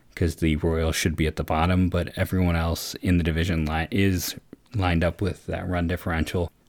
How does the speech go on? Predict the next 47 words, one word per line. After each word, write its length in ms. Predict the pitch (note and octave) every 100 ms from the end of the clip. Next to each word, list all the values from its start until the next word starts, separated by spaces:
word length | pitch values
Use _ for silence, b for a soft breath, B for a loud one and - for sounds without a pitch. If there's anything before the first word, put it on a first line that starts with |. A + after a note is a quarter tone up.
| _
Again, 320 | - F#2+ F2+
I, 220 | D#2+ F#2 - -
I 60 | F#2+
don't 160 | F#2 E2+
have 180 | E2
much 460 | F2+ E2 - - - -
hope 400 | - - E2+ -
for 300 | - - -
the 140 | E2+ D#2+
Indians 460 | E2 D#2+ E2 D#2
making 320 | - F#2+ F#2+ G2+
the 80 |
wild 280 | F2+ F2 F2
card, 300 | - F#2 F#2+ - B B B B B B _
but 80 | G#2
I 20 |
think 180 | G2 A2
at 100 | F#2
the 320 | F#2 E2+ E2+
beginning 360 | F2 F2 E2+ D#2+
of 60 |
the 80 | D#2
year, 340 | D2+ C#2+ D2 E2
we 160 | D#2
would 120 | E2
all 160 | E2 D2+
agree, 320 | D2+ D2+ D#2
if 240 | D2+ D#2+ F2
you 60 |
told 200 | E2 F2
me 100 | E2
that 220 | D#2+ D#2+
the 100 | E2
Indians 300 | E2 F2 F2+
would 100 | F#2
have 140 | F2 F2
the 100 | F2+
youngest 420 | E2+ F2+ A2+ A#2
team 180 | - A2
in 100 | G2
baseball, 580 | F#2 E2 - D#2 D#2 - B B B
it 60 | -
would 100 | F#2
get 140 | F2+
younger 400 | D2+ E2+ F#2 G2
at 80 | G2+
midseason, 720 | D2+ F2+ F2 F2+ F2 F2 E2+